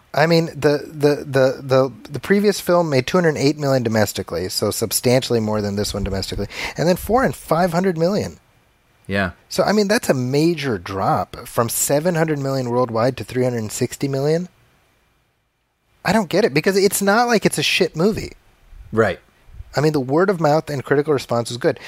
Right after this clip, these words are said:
Speaker 1: So, uh, I mean, I don't know. You know, I, we, uh, we were talking with somebody over the weekend who said, you know, maybe they just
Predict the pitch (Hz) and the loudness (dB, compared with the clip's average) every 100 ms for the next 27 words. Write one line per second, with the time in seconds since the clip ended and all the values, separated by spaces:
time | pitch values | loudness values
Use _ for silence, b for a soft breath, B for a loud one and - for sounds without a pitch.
0 | B - 185 139 - - 147 - 151 175 | B -2 0 -2 -6 -4 -4 -4 -2 0
1 | 175 190 208 220 123 143 165 165 160 156 | 0 0 0 -2 0 0 2 0 -2 -2
2 | 165 170 - 151 156 139 156 160 151 143 | -2 -2 -2 0 0 -2 -6 0 0 2
3 | 156 165 147 131 156 147 139 127 123 143 | -2 0 -2 0 0 2 0 0 0 0
4 | - 123 120 139 131 147 135 147 156 143 | 0 -2 0 0 0 -2 0 0 2 0
5 | 135 139 - | 0 -4 -4